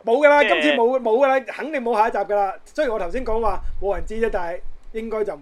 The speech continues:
Speaker 1: 會有下一集㗎啦，
Speaker 2: 係啊，
Speaker 1: 照計。
Speaker 2: 我估應該北美都唔收得啦，
Speaker 1: 應該都，
Speaker 2: 因為咁 old school。
Speaker 1: 誒，收，其實我覺得收唔收得都唔會有下一集㗎啦。
Speaker 2: 都唔會有，係咯。
Speaker 1: 都唔會有下一集。
Speaker 2: 因為我睇嗰場呢，又係日頭嘅，
Speaker 1: 嗯。
Speaker 2: 我估唔到別-，我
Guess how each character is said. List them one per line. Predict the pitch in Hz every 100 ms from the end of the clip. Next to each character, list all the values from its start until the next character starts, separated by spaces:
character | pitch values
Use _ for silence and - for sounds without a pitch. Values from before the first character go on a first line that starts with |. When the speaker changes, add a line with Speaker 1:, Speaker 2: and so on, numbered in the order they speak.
| 151
Speaker 1:
會 |
有 | 156
下 | 156 151
一 |
集 | 156
㗎 | -
啦， | 123
Speaker 2:
係 |
啊， | 120
Speaker 1:
照 | 123
計。 |
Speaker 2:
我 | 143
估 | 160 170
應 | 226
該 | 220
北 | 208
美 | 156
都 | 160
唔 | 117
收 | 127 123
得 | 117
啦， | 113 113
Speaker 1:
應 | 208
該 |
都， |
Speaker 2:
因 | 208
為 |
咁 | 214 269
old | 330
school。 | 254
Speaker 1:
誒， |
收， | 254 349 - - -
其 | 214
實 | 254
我 | 302
覺 |
得 | 311
收 | - 339
唔 | 294
收 | 269
得 | 269
都 | - 285
唔 | 190 160
會 | 175
有 | 170
下 | 160 151
一 |
集 | -
㗎 | -
啦。 | -
Speaker 2:
都 | 156
唔 | 123
會 |
有， | 113 107
係 | 104
咯。 | 104
Speaker 1:
都 | 202
唔 | 156
會 |
有 | 127
下 | 123
一 |
集。 | - -
Speaker 2:
因 | 214
為 | 190
我 | 175 196
睇 | 185
嗰 | 247
場 | 262 143 110 147
呢， | 214
又 | 170
係 | 127 131 127
日 | -
頭 | 117 127
嘅， | 143 113
Speaker 1:
嗯。 | 104
Speaker 2:
我 | 143 151 123 -
估 | 185
唔 | 202 120
到 | 156
別-， | - 147
我 | 143